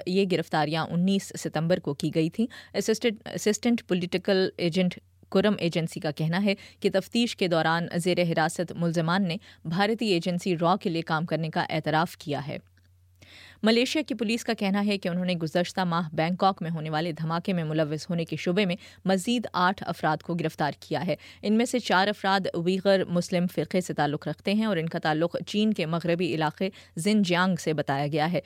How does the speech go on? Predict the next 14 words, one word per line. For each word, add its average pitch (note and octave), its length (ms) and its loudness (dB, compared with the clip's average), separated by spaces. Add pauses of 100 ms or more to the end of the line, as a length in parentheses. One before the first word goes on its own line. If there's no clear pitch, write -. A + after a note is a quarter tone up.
(240)
تھائی G#3 200 2
پولیس G#3 360 -2
نے G#3 60 -2
ایک F3+ 220 -4
ایسے F3+ 240 -2
شخص F3 300 -2
کے F3+ 120 0
خلاف E3 360 0 (100)
وارنٹ E3+ 380 2
گرفتاری D#3+ 400 -2
بھی F3 240 -2
جاری D#3 220 2
کیا D#3 260 0
ہے G3 100 0